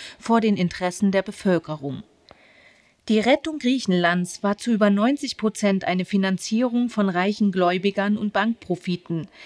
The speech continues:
nicht zuletzt deutscher Banken. Die Durchsetzung von neoliberalen Handelsabkommen wie ttip und ceta gegen den Willen von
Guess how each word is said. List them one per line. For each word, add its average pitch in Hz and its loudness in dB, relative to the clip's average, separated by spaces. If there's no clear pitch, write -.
nicht 226 0
zuletzt 240 -2
deutscher 202 0
Banken. 147 -8
Die 247 2
Durchsetzung 196 2
von 190 0
neoliberalen 185 0
Handelsabkommen 185 0
wie 175 -8
ttip 196 -2
und 170 -6
ceta 190 -2
gegen 269 2
den 190 0
Willen 202 2
von 175 -8